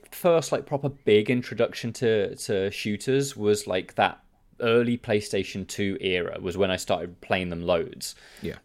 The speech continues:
Speaker 1: And every gun in, like, I can remember playing, I loved the Red Faction games, and all of their guns had alternate fires. It was like, the normal
Speaker 2: Yeah.
Speaker 1: one just shoots bullets, but the second one has some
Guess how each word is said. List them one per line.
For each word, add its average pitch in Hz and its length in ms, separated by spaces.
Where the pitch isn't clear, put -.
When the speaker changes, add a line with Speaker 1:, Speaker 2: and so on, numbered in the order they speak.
Speaker 1:
And 117 280
every 160 360
gun 139 320
in, 143 120
like, 127 160
I - 20
can 147 160
remember 147 180
playing, 139 220
I 120 80
loved 123 400
the 117 80
Red 107 240
Faction 101 360
games, 95 340
and 110 120
all 127 240
of 120 120
their 104 120
guns 95 260
had 98 140
alternate 95 400
fires. 90 360
It 95 40
was 95 80
like, 101 180
the 113 100
normal 143 240
Speaker 2:
Yeah. 135 60
Speaker 1:
one 127 120
just 123 160
shoots 123 240
bullets, 98 340
but 101 120
the 104 40
second 113 300
one 104 120
has 107 200
some 104 240